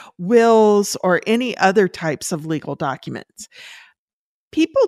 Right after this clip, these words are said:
tend to put these documents in a safe place, and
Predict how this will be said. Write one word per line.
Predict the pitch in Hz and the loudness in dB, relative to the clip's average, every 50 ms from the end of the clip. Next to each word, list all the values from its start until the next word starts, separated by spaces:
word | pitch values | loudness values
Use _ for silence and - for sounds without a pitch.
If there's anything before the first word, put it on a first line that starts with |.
| - | 0
tend | - - - 320 302 349 370 349 359 | -4 -6 -2 0 0 2 0 0 -2
to | - 294 | -4 -8
put | - - 302 220 - | -6 -6 -6 -6 -4
these | 254 240 233 208 | -4 -6 -4 -2
documents | - 220 208 233 233 - 208 165 165 165 151 - - - _ | 0 2 2 2 0 -2 -4 -4 -4 -6 -6 -8 -12 -12 _
in | - 269 285 | -2 0 0
a | 302 269 | 0 -2
safe | - - 262 226 220 - - - | 0 2 2 2 2 0 -4 -8
place, | - 370 403 - - - - - - - - - - - - _ _ _ - - - - 320 - _ _ - | -6 -6 -6 -6 -8 -10 -12 -12 -12 -12 -12 -12 -14 -16 -20 _ _ _ -20 -20 -18 -18 -18 -18 _ _ -2
and | 262 359 440 427 415 415 - | 0 0 0 0 -2 -6 -10